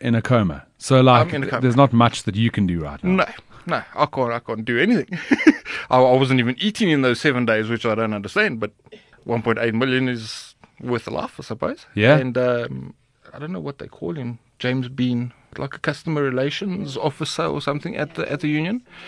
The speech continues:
Speaker 2: He arranged that I was transferred to the Foloteng in the Joburg General Hospital.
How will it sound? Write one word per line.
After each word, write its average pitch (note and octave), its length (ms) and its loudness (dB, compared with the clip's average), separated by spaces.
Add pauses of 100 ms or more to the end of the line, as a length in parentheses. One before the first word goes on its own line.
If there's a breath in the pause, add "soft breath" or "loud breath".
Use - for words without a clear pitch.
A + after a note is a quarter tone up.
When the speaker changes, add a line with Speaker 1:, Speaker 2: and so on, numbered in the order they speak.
(420 loud breath)
Speaker 2:
He F#3 240 0
arranged A#2+ 880 -2 (160)
that B2+ 200 -4
I C3 120 -4
was A#2 180 -4
transferred B2+ 600 -6
to - 120 -8
the A#2 80 -4
Foloteng A#2+ 600 -2 (580 soft breath)
in B2 280 -4
the A#2 60 -2
Joburg A#2 360 -2
General A2+ 360 -4
Hospital. - 400 -12